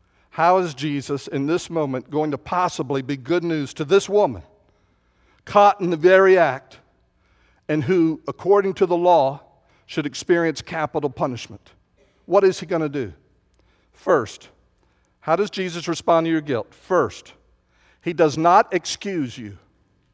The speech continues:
You say, "Well, Pastor, that's not helping me yet."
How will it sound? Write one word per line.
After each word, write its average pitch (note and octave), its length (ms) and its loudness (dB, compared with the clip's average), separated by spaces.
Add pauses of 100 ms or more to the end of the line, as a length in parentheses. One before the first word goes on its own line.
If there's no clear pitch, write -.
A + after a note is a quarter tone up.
(880)
You D#3+ 100 -8
say, G3 160 2
"Well, F3 120 2
Pastor, A3 500 0
that's F3 260 2
not G3 160 0
helping F#3 320 2
me C#3+ 80 -2
yet." C3 320 -6